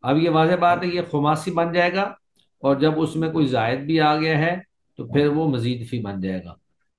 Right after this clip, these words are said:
तो ये, इसको कहेंगे खुमासी मजीद फी, खुमासी मजीद फी। और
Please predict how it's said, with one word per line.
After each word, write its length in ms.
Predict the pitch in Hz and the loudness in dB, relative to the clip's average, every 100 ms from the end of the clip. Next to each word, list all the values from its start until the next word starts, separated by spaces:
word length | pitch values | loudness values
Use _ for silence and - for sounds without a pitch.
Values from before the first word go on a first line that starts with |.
| - | -6
तो 60 | 135 | -2
ये, 340 | 139 170 185 | 2 2 2
इसको 360 | 196 160 - 180 | -2 -6 -4 -2
कहेंगे 400 | 160 170 180 185 | 0 0 0 -2
खुमासी 800 | 190 151 147 165 165 - 185 190 | 0 2 4 2 0 -2 0 2
मजीद 460 | 143 120 127 127 113 | 0 0 -2 -4 -4
फी, 200 | 120 104 - _ _ _ - | -6 -6 -8 _ _ _ -8
खुमासी 720 | 131 135 151 - 196 240 247 _ _ - | -2 0 0 0 -2 -2 -8 _ _ -8
मजीद 420 | 113 107 120 - | -4 -2 -2 -4
फी। 260 | - 87 - _ _ _ _ _ _ _ _ _ - | -8 -12 -12 _ _ _ _ _ _ _ _ _ 0
और 460 | 131 127 101 92 | 2 4 2 -4